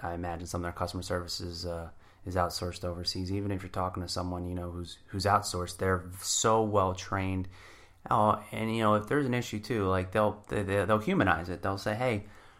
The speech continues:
um, I'm sorry to hear that. You know, I hope you have a better day, and I'll get that out to you. Here's what I'm gonna do to get that squared away. Uh, you know, you had an issue with your card. Someone, there were some unauthorized purchases.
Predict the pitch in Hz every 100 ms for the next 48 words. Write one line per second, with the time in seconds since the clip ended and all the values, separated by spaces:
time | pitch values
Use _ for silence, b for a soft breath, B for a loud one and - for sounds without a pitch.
0 | B - 107 107 104 98 95 - b b
1 | b b b - - - - - - -
2 | 110 101 - 117 110 98 127 131 120 113
3 | 113 110 110 101 92 90 110 101 95 92
4 | 90 95 90 90 101 104 98 95 92 95
5 | 92 92 98 98 98 101 107 104 98 98
6 | 92 92 92 92 92 95 90 - - 87
7 | 87 98 98 92 90 85 82 95 87 95
8 | 95 95 95 95 92 - 95 98 95 92
9 | - 92 92 90 - 92 90 - 90 90
10 | 90 90 90 85 - 98 95 - 98